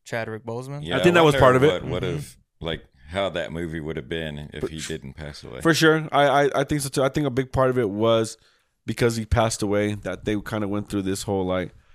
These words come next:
Speaker 3: "Let's be more serious."
Speaker 1: <clears throat>
Speaker 3: So I, I do agree. I don't know what, how it could have been if, uh, if
Speaker 1: He was alive.
Speaker 3: if he was alive and then they, they continued with another one with him.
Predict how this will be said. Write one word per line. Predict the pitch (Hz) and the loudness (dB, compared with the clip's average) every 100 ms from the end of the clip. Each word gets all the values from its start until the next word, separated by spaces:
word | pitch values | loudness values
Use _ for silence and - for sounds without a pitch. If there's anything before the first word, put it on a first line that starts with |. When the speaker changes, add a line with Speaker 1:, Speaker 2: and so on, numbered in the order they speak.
| - - - | -20 -12 -4
Speaker 3:
"Let's | 110 | -2
be | 120 | 0
more | 113 107 | 0 0
serious." | - 107 110 117 117 | 2 2 2 0 -2
Speaker 1:
<clears throat> | 151 160 | -6 0
Speaker 3:
So | 170 123 | 2 4
I, | 143 147 147 | 4 2 2
I | |
do | 143 | 0
agree. | 139 131 | -2 0
I | 131 | 0
don't | 127 | 0
know | 120 | 0
what, | 113 113 104 - | 2 2 0 -4
how | - 110 | -4 -2
it | 104 | -2
could | - 107 | -2 -4
have | 92 | -4
been | 98 90 | -6 -6
if, | 92 - | -8 -10
uh, | 76 65 64 - _ - - - - - _ _ _ _ _ _ _ _ _ - | -10 -10 -14 -20 _ -12 -8 -6 -8 -10 _ _ _ _ _ _ _ _ _ -4
if | 107 104 - - - _ _ _ - | -2 -2 -6 -20 -20 _ _ _ -10
Speaker 1:
He | |
was | 135 117 | -8 -6
alive. | 110 107 | -6 -6
Speaker 3:
if | 101 | -6
he | 127 | -2
was | 110 | -2
alive | 101 95 92 | 0 0 0
and | 92 | -2
then | |
they, | 87 78 | -4 -4
they | 71 | -6
continued | 92 92 95 85 | -8 -10 -10 -10
with | 85 85 | -12 -12
another | 85 82 | -12 -10
one | 82 82 | -12 -14
with | 101 | -16
him. | 87 101 | -18 -20